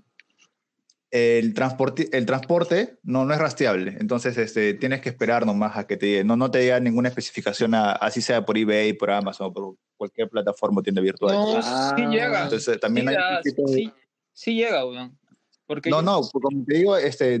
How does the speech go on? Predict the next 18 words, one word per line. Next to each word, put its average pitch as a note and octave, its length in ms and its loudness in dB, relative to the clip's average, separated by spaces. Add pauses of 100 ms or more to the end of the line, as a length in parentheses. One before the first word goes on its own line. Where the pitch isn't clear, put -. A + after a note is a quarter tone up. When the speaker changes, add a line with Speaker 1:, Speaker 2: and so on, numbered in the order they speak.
(100)
Speaker 1:
depende E3+ 540 2
del, A#2 280 2
del A2 160 0
tipo C#3+ 200 0
de D3 60 2
transporte B2+ 480 -2
que A2+ 100 -2
tengas. A2+ 440 -2 (280)
O - 80 -4
sea, C#3+ 140 2
n-, C3+ 240 -2 (540)
son D3+ 240 -2
de, D#3+ 160 4
depende D3+ 340 0
de D#3 40 2
las C3 160 0
empresas B2+ 540 -2
también. G2 420 -2